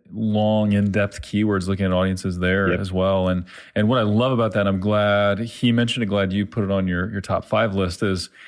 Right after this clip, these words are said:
Speaker 1: yeah, if you look at all of the long tail, even though each individual long tail keyword may not have that much traffic, you put 'em all together and it's actually much larger than the head. Uh, but we all get obsessed with our keyword research tools and, and looking at, "Well, look at, look at the volume of this,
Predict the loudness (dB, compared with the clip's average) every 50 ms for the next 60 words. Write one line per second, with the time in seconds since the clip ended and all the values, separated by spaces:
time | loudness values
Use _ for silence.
0 | -20 -12 _ -2 -2 -2 0 0 0 0 0 0 0 -2 -2 -2 -2 -2 0 0
1 | 0 0 0 -2 -2 -2 0 0 2 2 0 0 0 0 0 0 2 0 0 -2
2 | -2 0 0 2 2 2 2 2 2 2 2 2 2 0 -2 -4 -6 -4 -2 -2
3 | -2 0 0 0 0 0 0 0 0 2 2 2 2 0 0 -2 -2 -4 -2 -2
4 | -2 -2 0 0 0 2 2 0 0 0 0 -2 -2 0 0 -2 -2 0 0 -2
5 | -2 -2 -2 -2 0 0 0 -2 -4 -6 -6 -8 -6 -4 -2 0 0 0 0 0
6 | -2 -4 -4 0 0 2 2 2 2 0 0 -2 -6 -12 -20 -20 -20 -20 _ _
7 | 0 0 2 0 0 0 0 0 0 0 0 0 0 0 0 -2 -2 -4 -2 0
8 | 0 0 0 -2 -4 -4 -4 -4 -4 -4 -2 -2 -2 -2 -2 -2 -4 -6 -10 -16
9 | -20 -20 -20 -10 -4 -2 0 0 0 0 -2 -2 -2 -2 0 0 2 2 2 2
10 | 0 0 -2 -2 -2 -2 -2 -2 -2 -2 -2 -2 0 0 -2 -2 -2 -2 0 0
11 | 0 2 2 2 2 2 0 -2 -2 -2 -2 0 0 2 2 2 0 0 0 0
12 | -2 -2 0 0 0 0 0 0 0 0 -2 -2 0 0 0 0 0 0 -2 -2
13 | -4 -6 -8 -10 -8 -10 -10 -8 -6 -2 0 0 2 2 2 2 0 0 0 -2
14 | -2 -4 -6